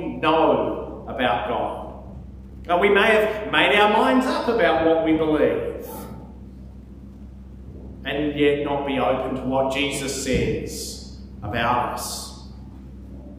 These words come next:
Owen read just a moment ago from Luke chapter sixteen, uh, about a rich man in Jesus' day who knew all about God's word. He had the writings of Moses and the prophets in the Old Testament.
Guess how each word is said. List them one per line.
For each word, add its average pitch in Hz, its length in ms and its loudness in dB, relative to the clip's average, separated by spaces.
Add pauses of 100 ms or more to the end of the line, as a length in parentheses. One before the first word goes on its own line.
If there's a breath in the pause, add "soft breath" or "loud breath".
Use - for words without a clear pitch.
(320)
Owen 120 240 2
read - 260 4
just - 200 0
a - 20 -4
moment 247 300 4
ago - 260 4
from 135 200 0
Luke 143 160 4
chapter - 320 0
sixteen, - 1300 -2
uh, 156 220 2
about 175 320 6
a 160 180 4
rich - 360 4
man - 720 0 (420)
in 143 140 -8
Jesus' 143 400 0
day 143 480 2
who 214 260 4
knew 226 320 6
all - 400 6
about 254 220 -2
God's 240 240 4
word. 240 300 0
He - 60 -2
had 151 300 0
the - 460 -2
writings 190 460 2
of 165 120 0
Moses 214 520 6
and - 100 -2
the - 140 -4
prophets 190 460 -2
in 180 100 -6
the 175 80 -2
Old 190 200 2
Testament. - 760 -2